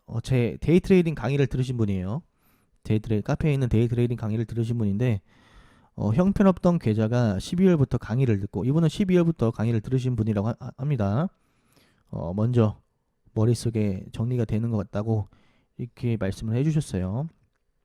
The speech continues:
그래서 그동안은 손실의 연속이었는데, 어, 십이월 달부터 강의를 듣고 갑작스럽게 이렇게 올랐죠, 수익이.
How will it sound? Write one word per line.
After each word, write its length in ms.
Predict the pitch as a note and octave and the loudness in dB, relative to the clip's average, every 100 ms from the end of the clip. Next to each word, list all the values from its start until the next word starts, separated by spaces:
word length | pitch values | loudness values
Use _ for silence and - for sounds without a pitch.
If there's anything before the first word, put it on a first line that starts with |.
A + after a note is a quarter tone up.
| _ _ _ _ _ | _ _ _ _ _
그래서 160 | - C3 | -6 -6
그동안은 600 | - C#3 D3+ D#3 D3+ C3 | 0 4 4 4 4 2
손실의 500 | G#2+ F3 E3 D#3+ B2 | 0 0 2 2 2
연속이었는데, 760 | G#2+ G#2+ B2+ A2+ G2+ A2+ G#2+ F2+ _ _ _ _ - | 2 0 0 0 0 2 0 -2 _ _ _ _ -10
어, 340 | G2 F#2+ F#2+ | -4 -2 -2
십이월 380 | - F3 F#3+ F#3 | -2 2 4 4
달부터 340 | E3+ D3 B2+ | 4 2 0
강의를 320 | G#2+ B2 D3+ | -4 -2 -2
듣고 400 | C3 A#2+ G#2 A2+ | 0 -2 0 0
갑작스럽게 580 | D3 - - C#3+ C3+ B2 | -2 -4 -2 -2 -2 -2
이렇게 260 | G2+ G2+ F#2+ - _ _ _ _ _ _ _ _ | -2 -2 -4 -6 _ _ _ _ _ _ _ _
올랐죠, 540 | C3 D#3+ D#3 - G#2+ C3 | 2 4 4 2 0 0
수익이. 480 | - D3 G#2 A2+ | -2 -2 0 -4